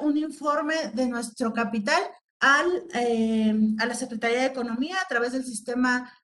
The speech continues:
de publicaciones electrónico de las sociedades mercantiles de la Secretaría de Economía, y es muy, muy sencillo, es informarle que,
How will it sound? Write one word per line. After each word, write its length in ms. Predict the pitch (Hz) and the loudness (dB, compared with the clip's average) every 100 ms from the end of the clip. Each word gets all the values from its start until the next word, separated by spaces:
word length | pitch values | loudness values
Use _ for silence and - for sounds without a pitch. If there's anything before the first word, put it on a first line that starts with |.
| _ - | _ 0
de 120 | 233 | 0
publicaciones 1040 | 208 240 233 233 226 262 262 262 262 - | 2 0 0 0 2 0 0 0 -2 -6
electrónico 640 | - 233 220 220 240 254 247 | -6 -4 -2 -2 0 0 0
de 60 | |
las 340 | 233 208 202 208 | 0 2 2 0
sociedades 420 | 220 240 226 226 | -2 0 -2 -2
mercantiles 600 | 233 208 214 233 330 381 | -8 -8 -8 -8 -6 -4
de 100 | 240 | -4
la 80 | 214 | -4
Secretaría 480 | 214 208 202 190 220 | -6 -8 -6 -4 -4
de 80 | |
Economía, 500 | 226 254 285 349 370 - - _ _ _ | -4 -2 0 0 -4 -4 -14 _ _ _
y 120 | 311 381 427 | 6 6 8
es 200 | 294 359 330 349 320 285 - _ _ _ | 6 2 0 -8 -10 -14 -20 _ _ _
muy, 280 | 349 339 330 | -6 -4 -4
muy 200 | 277 320 | -4 -4
sencillo, 400 | 349 330 370 370 403 | -4 -2 -2 -2 -2
es 200 | 392 - | -4 -6
informarle 760 | 277 254 240 247 269 285 285 - | -4 0 0 2 2 0 -6 -2
que, 400 | 277 269 277 | 0 2 0